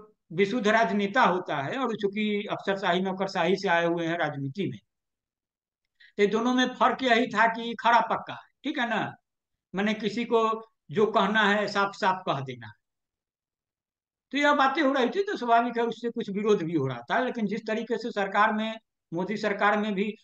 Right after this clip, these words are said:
वो महत्वपूर्ण काम कर रहे थे और तरह तरह का उनको महत्वपूर्ण काम दिया गया था, तो कहीं नहीं लग रहा था कि ऐसा कुछ होने वाला।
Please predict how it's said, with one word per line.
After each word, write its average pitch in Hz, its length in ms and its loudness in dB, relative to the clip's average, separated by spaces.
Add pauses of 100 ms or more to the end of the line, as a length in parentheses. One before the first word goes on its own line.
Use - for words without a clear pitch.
(240)
वो 190 100 4
महत्वपूर्ण 196 1300 0
काम 202 380 0
कर 202 140 0
रहे 196 280 2
थे 190 140 -2
और 196 160 0
तरह 190 140 -2
तरह 196 260 -2
का 185 160 -2
उनको 185 280 -2
महत्वपूर्ण 175 400 -2
काम 180 280 0
दिया 160 260 0
गया 131 140 -6
था, 240 200 -10
तो 269 120 -8
कहीं 240 260 0
नहीं 254 140 0
लग 240 160 0
रहा 208 140 2
था 202 140 -2
कि 202 160 -2
ऐसा 196 240 -2
कुछ 185 220 -4
होने 160 180 -4
वाला। 110 260 -12